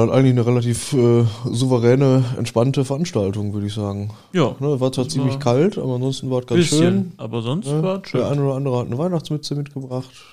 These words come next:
Speaker 1: hat auch eine gekauft oder so. Underdog war da, hat Schokolade verteilt. Der hatte auch viel Spaß. Ja.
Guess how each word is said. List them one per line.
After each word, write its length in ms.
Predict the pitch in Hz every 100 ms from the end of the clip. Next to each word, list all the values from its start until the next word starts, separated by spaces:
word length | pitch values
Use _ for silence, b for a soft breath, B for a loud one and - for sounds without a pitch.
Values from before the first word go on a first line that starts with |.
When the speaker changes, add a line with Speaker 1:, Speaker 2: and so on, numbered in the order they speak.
| -
Speaker 1:
hat 120 | 113
auch 160 | 110 110
eine 220 | 104 101
gekauft 600 | - - 160 151 147 -
oder 160 | 135 127
so. 400 | 127 123 120 123 _ _ _ _ _ _
Underdog 460 | - 151 139 131 123
war 80 | 117
da, 360 | 113 110 110 107
hat 120 | -
Schokolade 480 | 98 90 143 147 131
verteilt. 680 | 120 - 107 101 101 101 - _ _
Der 60 | -
hatte 160 | 101
auch 160 | 135 139
viel 180 | - 120
Spaß. 560 | - 107 107 107 - - _ _ _ _ _ _ _ _ _ _ _ _ _ _ _ _ _ _ _
Ja. 300 | 110 101 107